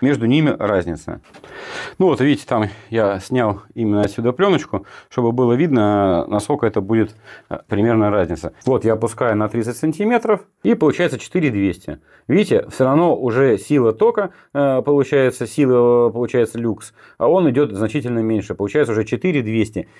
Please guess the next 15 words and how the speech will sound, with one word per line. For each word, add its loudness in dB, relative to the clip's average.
И 4
вот 4
давайте 2
сейчас -2
примерно, 0
я -2
щас, -6
понятно, -4
уже -2
замерять 0
не 0
буду, 2
вот 0
на 2
уровне, 2